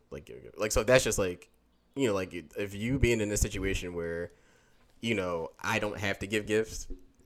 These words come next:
but I receive them, like, if that works for you, like, there, like, there's nothing wrong with wanting that. Like, that's not, I don't feel like that's, like, a character flaw or, like, that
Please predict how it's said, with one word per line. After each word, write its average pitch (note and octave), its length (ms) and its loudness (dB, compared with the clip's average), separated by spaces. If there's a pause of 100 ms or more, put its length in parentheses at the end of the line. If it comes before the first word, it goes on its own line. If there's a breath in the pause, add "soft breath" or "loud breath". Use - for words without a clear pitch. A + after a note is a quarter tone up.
but F2+ 160 6
I F#2+ 80 2
receive G2 380 -2
them, G#2 140 -2
like, F2+ 120 -2
if E2 100 -6
that A2+ 160 6
works A2+ 200 4
for E2 120 -8
you, E2 260 -6
like, F#2 140 0
there, A#2 120 6
like, G#2 160 2
there's C#3 240 6
nothing A2+ 560 0
wrong F#2+ 260 -4
with D2 100 -10
wanting D2+ 220 -8
that. C2+ 220 -14
Like, E2+ 420 -8
that's F#2+ 260 -2
not, F2+ 180 -2
I F#2+ 60 0
don't G2+ 160 0
feel F#2+ 140 -2
like E2+ 60 0
that's, F2 140 -2
like, E2 100 -8
a D#2+ 60 -12
character G2+ 320 -2
flaw G2+ 360 2
or, C2+ 120 -2
like, F2 220 -4
that F2 260 -4